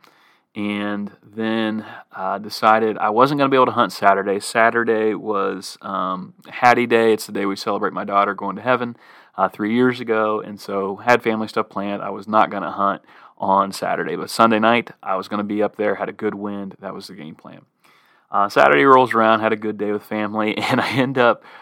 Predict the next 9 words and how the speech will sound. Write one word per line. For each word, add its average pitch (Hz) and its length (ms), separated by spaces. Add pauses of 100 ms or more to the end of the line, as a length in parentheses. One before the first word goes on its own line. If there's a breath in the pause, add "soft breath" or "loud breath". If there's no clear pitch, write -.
(140 loud breath)
uh, 104 220
it's, - 140
like, 101 180
six - 500
thirty, 123 640
and 110 180
my 107 140
wife, 107 500 (360 soft breath)
uh, 98 560